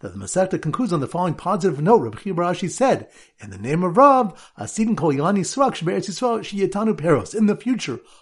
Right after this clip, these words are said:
all the barren trees that are in Eretz Yisrael are destined to bear fruit. Daf Beis. So the Simmer Daf Beis is a bias, a house.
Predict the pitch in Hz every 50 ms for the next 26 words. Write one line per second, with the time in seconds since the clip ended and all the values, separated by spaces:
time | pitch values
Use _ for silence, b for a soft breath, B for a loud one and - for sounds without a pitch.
0 | b b b - 175 208 233 240 302 - 240 220 220 214 - - 240 254 233 175
1 | 143 156 147 147 156 156 180 156 175 214 226 220 220 214 - - 247 254 247 214
2 | 202 190 B B B B B B 226 185 156 226 233 208 - - 110 95 - -
3 | 107 101 95 98 104 - - 104 95 80 - _ _ _ _ _ - 127 123 131
4 | 120 98 104 123 113 107 98 - - 117 110 104 - 170 170 147 120 123 147 139
5 | 131 120 147 208 214 170 151 151 156 156 - 175 - 196 175 147 131 139 117 92
6 | 85 82 87 - - 98 101 104 - 123 95 87 92 - -